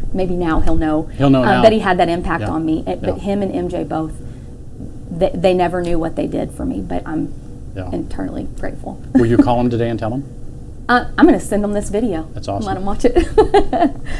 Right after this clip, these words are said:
Speaker 1: <laughs>
Speaker 2: So, we could spend hours just on this segment of what you just talked about right there. I'd like to go back and unpack a few things, 'cause there's a couple things the audience really ought to pick up on.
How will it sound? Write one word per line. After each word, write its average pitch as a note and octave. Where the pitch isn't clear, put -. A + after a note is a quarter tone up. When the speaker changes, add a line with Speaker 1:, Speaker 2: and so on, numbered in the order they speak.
Speaker 1:
<laughs> -
Speaker 2:
So, C3+
we C#3+
could F3+
spend C3+
hours B2+
just C#3
on B2
this A2+
segment B2
of G#2+
what A#2+
you B2+
just A#2+
talked A#2
about A2+
right A2
there. G2+
I'd A#2
like F3
to -
go C#3
back C3
and A#2+
unpack B2
a A#2
few A2
things, G#2+
'cause A#2+
there's A2+
a A2
couple E3+
things A#2+
the B2+
audience B2
really B2+
ought A2+
to A2
pick -
up G#2+
on. F2+